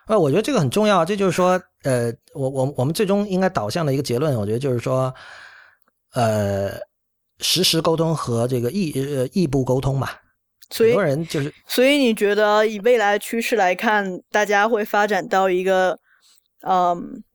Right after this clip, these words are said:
Speaker 2: 越来越不实时的这么一个沟通方式吗？
Speaker 1: 嗯，这个节目不是讲未来的，我觉得。就我，而且这，这，去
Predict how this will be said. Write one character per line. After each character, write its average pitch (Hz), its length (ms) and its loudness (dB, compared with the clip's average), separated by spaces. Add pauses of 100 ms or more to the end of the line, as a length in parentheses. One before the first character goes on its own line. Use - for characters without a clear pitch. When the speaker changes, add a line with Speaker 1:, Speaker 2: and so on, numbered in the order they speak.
(1200)
Speaker 2:
越 240 220 2
来 190 200 -2
越 208 320 0 (340)
不 320 220 4
实 247 200 2
时 214 220 2
的 208 380 2
这 202 100 0
么 190 100 0
一 185 60 -2
个 190 80 0
沟 196 160 0
通 214 140 -4
方 196 180 -2
式 - 160 -2
吗？ 175 220 0 (1040)
Speaker 1:
嗯， 135 560 -2 (240)
这 302 100 -2
个 226 60 0
节 127 120 0
目 160 120 2
不 127 120 -2
是 175 80 0
讲 - 240 -4 (200)
未 120 120 -2
来 98 220 -8
的， 95 100 -8
我 101 120 -8
觉 98 100 -10
得。 - 100 -16 (260)
就 131 140 -2
我， 135 80 0
而 120 100 0
且 135 240 0 (220)
这， 165 160 -8 (140)
这， 196 220 -2
去 - 220 -2